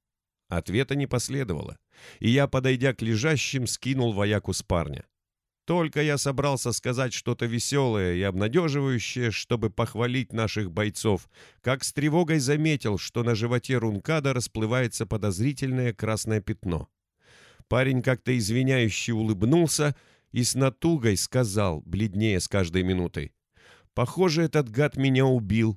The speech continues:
господин Манагер. В животе очень больно». «Что? Что он говорит?» — с тревогой выкрикнула Рила. Она ещё плохо понимала на арзумском,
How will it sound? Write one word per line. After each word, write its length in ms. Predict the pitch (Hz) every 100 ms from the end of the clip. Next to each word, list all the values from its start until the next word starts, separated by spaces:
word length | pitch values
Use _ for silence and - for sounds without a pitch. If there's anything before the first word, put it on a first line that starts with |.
| - -
господин 580 | 87 98 - 92 90
Манагер. 440 | 85 85 82 73 67 _ _
В 140 | 82 82
животе 580 | 101 139 143 - 165 -
очень 340 | 135 - 110
больно». 500 | 98 95 82 73 67 - _ _ _ _ _ _
«Что? 500 | - - - 139 82
Что 280 | - - 156
он 180 | 175 175
говорит?» — 540 | 185 214 226 175 - - _ _ _
с 140 | -
тревогой 560 | 117 120 120 120 104 104
выкрикнула 720 | 98 98 90 82 95 90 92
Рила. 380 | 151 147 120 95 _ _ -
Она 220 | 98 110
ещё 280 | 110 - 113
плохо 400 | 139 170 135 104
понимала 540 | 107 107 107 101 95
на 160 | 95 98
арзумском, 640 | 92 98 90 - 85 71